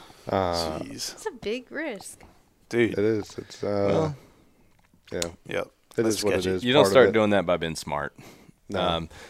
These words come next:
Speaker 4: so I have to tell Jacob the story. I already told this to Eric and Dan, but I'll tell you, uh, just to wind it down here.
Speaker 3: <laughs>
Speaker 4: We, we went to Gatlinburg this weekend, and my mom has been, she knew we were going. She's been sending me all these stories about bears,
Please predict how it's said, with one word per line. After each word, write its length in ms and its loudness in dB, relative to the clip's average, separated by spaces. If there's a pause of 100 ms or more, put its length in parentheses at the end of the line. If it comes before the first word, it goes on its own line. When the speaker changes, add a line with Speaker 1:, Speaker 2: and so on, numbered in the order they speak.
Speaker 4:
so 140 6
I 120 8
have 220 6
to 100 0
tell 180 4
Jacob 340 -2
the 80 -4
story. 340 -2
I 60 0
already 200 4
told 180 -4
this 160 -4
to 80 -4
Eric 180 -4
and 140 -8
Dan, 260 -8
but 120 -6
I'll 100 -2
tell 220 -8
you, 320 -10 (440)
uh, 380 -2
just 240 -10
to 40 -8
wind 280 -4
it 60 -10
down 220 -4
here. 380 -8
Speaker 3:
<laughs> 600 -12
Speaker 4:
We, 140 0
we 260 -2
went 180 2
to 80 4
Gatlinburg 360 0
this 180 -12
weekend, 380 -8
and 120 -6
my 80 0
mom 240 8
has 140 6
been, 260 2
she 160 -6
knew 160 0
we 80 2
were 80 4
going. 260 2
She's 140 -6
been 140 -2
sending 260 2
me 60 2
all 120 4
these 120 0
stories 400 0
about 200 -2
bears, 500 0